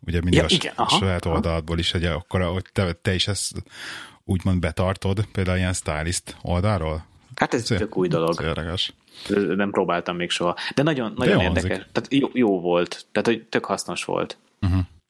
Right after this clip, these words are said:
Speaker 2: Nem azt mondom, hogy megfogadtam minden tanácsot, mert egy makacs ember vagyok, de, de jó volt kapni egy ilyen feedbacket.
Speaker 1: Van egy témám,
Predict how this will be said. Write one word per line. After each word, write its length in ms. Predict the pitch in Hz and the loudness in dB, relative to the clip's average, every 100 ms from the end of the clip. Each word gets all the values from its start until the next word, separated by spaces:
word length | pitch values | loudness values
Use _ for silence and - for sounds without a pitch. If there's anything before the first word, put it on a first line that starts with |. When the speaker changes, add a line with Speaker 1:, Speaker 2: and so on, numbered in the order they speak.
| 104 - 101 | -2 -2 -4
Speaker 2:
Nem 180 | 143 120 | -2 0
azt 160 | 107 | 0
mondom, 200 | 107 104 | 0 2
hogy 80 | 101 | 2
megfogadtam 460 | 98 - 98 - 95 | 0 0 -2 0 -2
minden 240 | 107 107 | 2 0
tanácsot, 360 | 95 101 104 95 | 0 -2 0 0
mert 120 | 110 | 0
egy 60 | 107 | -2
makacs 380 | 117 - 87 - | -2 -2 -2 -2
ember 280 | 87 87 90 | -4 -2 0
vagyok, 300 | 92 95 101 | 0 0 0
de, 240 | 113 117 - - - - - - - _ - _ _ | 0 0 -4 -14 -14 -16 -18 -20 -20 _ -20 _ _
de 160 | 143 175 | 2 4
jó 180 | 170 85 | 4 2
volt 280 | 92 87 - - - | -2 -4 -12 -18 -2
kapni 280 | 98 - | -2 -2
egy 80 | 85 | -6
ilyen 140 | 90 87 | -4 -4
feedbacket. 680 | - 80 - - - - _ _ - - - _ _ - | -2 -2 -2 -2 -4 -8 _ _ -6 -4 -6 _ _ -2
Speaker 1:
Van 140 | 113 107 | 2 2
egy 100 | 92 | 0
témám, 440 | 101 92 90 90 | 0 2 2 0